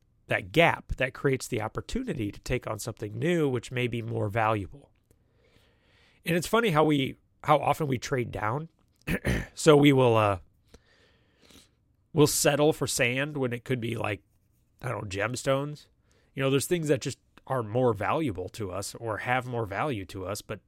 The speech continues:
we're like, "Meh, it's easier to watch Netflix." <laughs> So we kinda settle for the,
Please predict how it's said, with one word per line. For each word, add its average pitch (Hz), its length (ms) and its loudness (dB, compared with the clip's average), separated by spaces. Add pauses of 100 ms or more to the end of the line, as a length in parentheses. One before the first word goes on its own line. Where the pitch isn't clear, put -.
(140)
we're 135 100 -4
like, 127 140 -4
"Meh, 165 320 -2 (920)
it's 233 220 0
easier 104 300 -2
to 95 80 -4
watch 90 260 -10
Netflix." - 500 -20 (680)
<laughs> 208 100 6 (1700)
So 170 140 4
we 160 100 8
kinda 160 200 4
settle 143 400 4
for 139 180 0
the, 113 300 -2